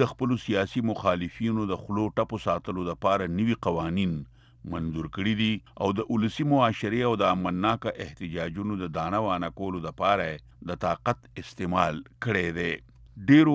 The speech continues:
حکومتونو خپل خلک په انټرنیټ د رای خیال د ښکاره کولو نه منې ساتلي دي او د سیاسي اعتراضونو او د سیاسي مخالفت د ختمولو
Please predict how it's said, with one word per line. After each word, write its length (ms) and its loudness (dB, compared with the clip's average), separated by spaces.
حکومتونو 720 0
خپل 300 -4
خلک 280 0
په 40 -4
انټرنیټ 680 -2
د 140 2
رای 220 8
خیال 260 2
د 160 -2
ښکاره 420 0
کولو 300 -2
نه 100 0
منې 300 -2
ساتلي 500 -4
دي 80 -2
او 160 -2
د 120 -4
سیاسي 460 -2
اعتراضونو 800 0
او 160 -4
د 140 -8
سیاسي 420 -2
مخالفت 720 -2
د 100 -4
ختمولو 480 -4